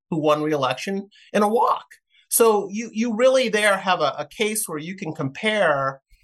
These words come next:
how traditional Republicans did in some of these states and how Trump-backed candidates did in some of these states. And there was a very mixed bag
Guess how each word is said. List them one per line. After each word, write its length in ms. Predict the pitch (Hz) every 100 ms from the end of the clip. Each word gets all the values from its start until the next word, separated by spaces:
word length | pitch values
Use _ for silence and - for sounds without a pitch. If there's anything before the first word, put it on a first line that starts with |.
| _ _
how 760 | 185 175 175 165 156 151 147 - -
traditional 500 | 160 185 190 202 165
Republicans 600 | 151 170 170 175 143 135
did 180 | 147 143
in 100 | 135
some 160 | 147
of 80 | 135
these 180 | 135 135
states 480 | - 131 127 - - _ - _
and 120 | 135
how 180 | 131 127
Trump-backed 580 | - 226 - 147 123 -
candidates 440 | 127 117 110 104 -
did 300 | 123 117 - _ _ _ -
in 140 | 135
some 180 | 143 131
of 60 |
these 160 | 120 110
states. 320 | - 117 123
And 100 | 151
there 60 | 151
was 140 | 151
a 80 | 139
very 260 | 165 214 196
mixed 380 | 160 175 -
bag 420 | 127 135 160 117